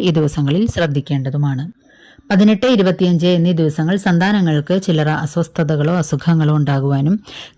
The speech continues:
കാര്യങ്ങൾക്ക് തടസ്സം നേരിടാനും സാധ്യതയുണ്ട്. അതുപോലെ ഈ ദിവസങ്ങളിൽ നിങ്ങൾക്ക് കിട്ടാമെന്ന് വെച്ചിരുന്ന ലാഭങ്ങൾ അല്ലെങ്കിൽ ധനാഗമം തടയപ്പെടുന്നതാണ്. കാൽപാദങ്ങൾക്ക് അസുഖങ്ങളും മറ്റും ഈ മാസത്തിൽ വന്നു ചേർന്നേക്കാൻ സാധ്യതയുണ്ട്.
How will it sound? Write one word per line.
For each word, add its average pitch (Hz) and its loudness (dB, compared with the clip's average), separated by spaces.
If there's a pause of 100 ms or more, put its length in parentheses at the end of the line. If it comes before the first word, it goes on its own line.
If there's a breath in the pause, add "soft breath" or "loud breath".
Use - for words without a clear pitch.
കാര്യങ്ങൾക്ക് 185 2 (120)
തടസ്സം 160 0
നേരിടാനും 151 0
സാധ്യതയുണ്ട്. 143 -2
അതുപോലെ 151 -2
ഈ 156 0
ദിവസങ്ങളിൽ 190 0
നിങ്ങൾക്ക് 180 0 (420 loud breath)
കിട്ടാമെന്ന് 202 -2
വെച്ചിരുന്ന 170 -2
ലാഭങ്ങൾ 160 2 (120)
അല്ലെങ്കിൽ 151 0 (120)
ധനാഗമം 165 0 (500 loud breath)
തടയപ്പെടുന്നതാണ്. 165 0 (720 loud breath)
കാൽപാദങ്ങൾക്ക് 190 2 (220)
അസുഖങ്ങളും 165 -2
മറ്റും 156 -2 (140)
ഈ 170 -2
മാസത്തിൽ 151 -2
വന്നു 156 -2
ചേർന്നേക്കാൻ 143 -2
സാധ്യതയുണ്ട്. 147 -4